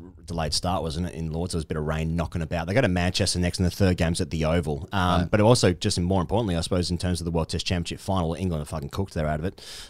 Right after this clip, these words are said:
Speaker 1: Um, and South Africa one foot in, would
Speaker 2: One
Speaker 1: you
Speaker 2: f-,
Speaker 1: say?
Speaker 2: yeah, well,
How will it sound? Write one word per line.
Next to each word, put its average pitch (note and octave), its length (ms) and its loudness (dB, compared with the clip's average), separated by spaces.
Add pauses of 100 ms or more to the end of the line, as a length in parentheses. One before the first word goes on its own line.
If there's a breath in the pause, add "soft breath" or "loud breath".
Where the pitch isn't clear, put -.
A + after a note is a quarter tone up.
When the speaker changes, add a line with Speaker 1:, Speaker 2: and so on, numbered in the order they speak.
Speaker 1:
Um, G2 560 6
and G2 520 2
South A2+ 260 4
Africa A2+ 600 4
one G#2+ 480 2
foot C#3 380 4
in, A3+ 200 4
would G#3+ 100 4
Speaker 2:
One - 80 4
Speaker 1:
you C#4+ 40 8
Speaker 2:
f-, C4+ 60 6
Speaker 1:
say? E3 360 6
Speaker 2:
yeah, G2+ 140 2
well, G2+ 260 0